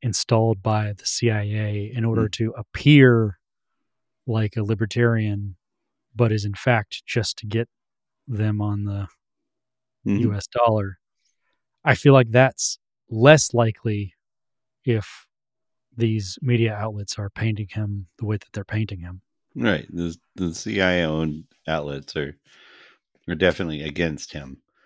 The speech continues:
Speaker 2: And then we have the issue of, like, the, him, he knows the things about libertarianism, about anarcho-capitalism that the state doesn't bother to know. W-,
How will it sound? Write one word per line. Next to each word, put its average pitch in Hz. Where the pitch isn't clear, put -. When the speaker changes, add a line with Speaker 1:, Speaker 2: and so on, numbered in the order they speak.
Speaker 2:
And 107
then 127
we 127
have 107
the 87
issue 80
of, 73
like, 85
the, -
him, 113
he 131
knows 131
the 87
things 98
about 78
libertarianism, 71
about 71
anarcho-capitalism 73
that 76
the -
state -
doesn't 87
bother 80
to -
know. 71
W-, 92